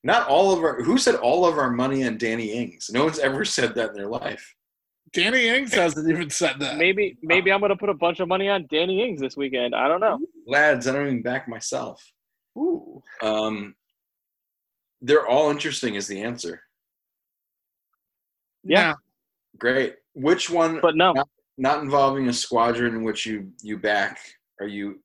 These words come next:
Speaker 1: wicked interested in?
Speaker 3: West Ham, Villa.
Speaker 1: Yeah. Man, that's gonna be the, what's the one on, on, on television in the U S?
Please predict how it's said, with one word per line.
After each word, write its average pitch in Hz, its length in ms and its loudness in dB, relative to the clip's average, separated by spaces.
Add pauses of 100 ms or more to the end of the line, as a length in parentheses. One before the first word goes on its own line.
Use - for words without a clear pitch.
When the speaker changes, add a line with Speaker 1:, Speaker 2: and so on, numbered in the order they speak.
(140)
Speaker 1:
wicked 107 360 -4
interested 87 500 -10
in? 71 160 -16 (1300)
Speaker 3:
West 156 380 2
Ham, 175 680 2
Villa. 131 400 4 (1700)
Speaker 1:
Yeah. 85 320 -6 (1700)
Man, 92 240 -6
that's 120 200 -2
gonna 117 180 -2
be 98 240 -6
the, 92 220 -10
what's 139 240 -2
the 202 80 4
one 185 140 2
on, 147 360 0
on, 117 380 -2 (220)
on 101 400 -8
television 101 760 -4
in 85 220 -10
the 85 100 -10
U 85 160 -6
S? - 340 -14